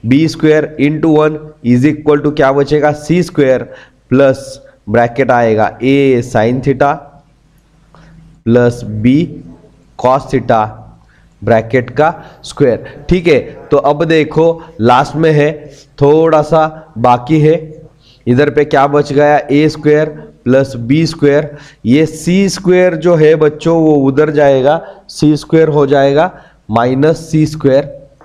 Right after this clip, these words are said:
इधर क्या बचेगा, A sin theta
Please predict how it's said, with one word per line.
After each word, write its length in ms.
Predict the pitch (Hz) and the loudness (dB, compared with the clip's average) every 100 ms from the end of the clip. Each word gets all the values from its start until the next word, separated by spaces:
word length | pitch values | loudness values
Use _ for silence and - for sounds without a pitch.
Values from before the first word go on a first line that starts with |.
| _ _ _ _ _ - | _ _ _ _ _ -2
इधर 280 | 120 139 151 | 2 2 0
क्या 260 | - 151 | 0 0
बचेगा, 520 | 151 151 160 156 180 165 - - - | 2 0 0 0 0 -4 -20 -20 -4
A 160 | 123 151 | 0 0
sin 360 | 151 139 143 - | 0 0 0 -4
theta 280 | 135 131 | -2 0